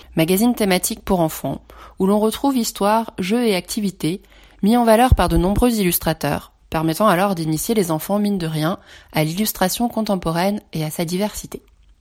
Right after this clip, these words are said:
Maison Georges édite également quelques albums, souvent d'auteurs illustrateurs ayant déjà travaillé pour les magazines, comme ce fut le cas d'Eva Ofredo pour le numéro Japon du magazine Georges. Yao Japon me semble être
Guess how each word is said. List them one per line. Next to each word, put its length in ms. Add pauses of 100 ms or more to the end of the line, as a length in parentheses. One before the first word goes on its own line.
(180)
Maison 260
Georges 320
édite 300
également 360
quelques 320
albums, 400 (380)
souvent 360
d'auteurs 320
illustrateurs 600
ayant 160
déjà 300
travaillé 340
pour 160
les 100
magazines, 480 (440)
comme 160
ce 160
fut 120
le 60
cas 140
d'Eva 260
Ofredo 600
pour 160
le 80
numéro 320
Japon 420 (140)
du 100
magazine 440
Georges. 360 (720)
Yao 240
Japon 380
me 100
semble 300
être 260